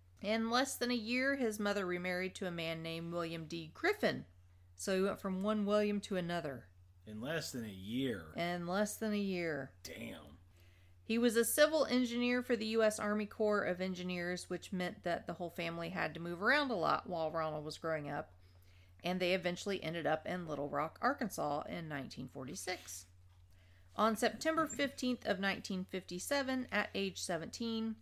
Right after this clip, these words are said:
Speaker 1: Ronald dropped out of school to join the U S Navy. His first duty station was Naval Station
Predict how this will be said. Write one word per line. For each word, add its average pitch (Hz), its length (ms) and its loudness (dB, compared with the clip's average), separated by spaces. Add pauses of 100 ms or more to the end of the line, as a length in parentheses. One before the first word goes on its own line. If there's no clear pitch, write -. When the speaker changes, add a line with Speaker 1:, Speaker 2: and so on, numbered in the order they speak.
(500)
Speaker 1:
Ronald 254 360 4
dropped 247 320 4
out 240 140 6
of 240 100 0
school 208 360 0
to 208 120 -6
join 180 280 -2
the 170 80 -4
U 165 180 0
S 160 180 2
Navy. 202 460 -2 (540)
His 180 160 -4
first 277 340 2
duty 262 240 0
station 233 540 0
was 170 260 0
Naval 208 340 0
Station 196 600 -2